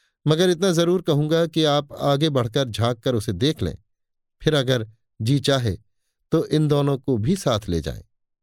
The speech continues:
क्योंकि वो अपने को गया की रानी बताती है।" कोतवाल ताज्जुब से, "अपने को गया की रानी बताती है?" दूसरा, "जी हां।" अब तो कोतवाल साहब के दिल में कोई दूसरा ही शक पैदा हुआ।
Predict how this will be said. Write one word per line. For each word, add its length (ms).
क्योंकि 240
वो 200
अपने 320
को 300
गया 260
की 160
रानी 240
बताती 400
है।" 200
कोतवाल 520
ताज्जुब 360
से, 180
"अपने 240
को 120
गया 280
की 120
रानी 220
बताती 420
है?" 180
दूसरा, 500
"जी 260
हां।" 180
अब 180
तो 80
कोतवाल 440
साहब 280
के 100
दिल 220
में 180
कोई 200
दूसरा 360
ही 180
शक 280
पैदा 280
हुआ। 260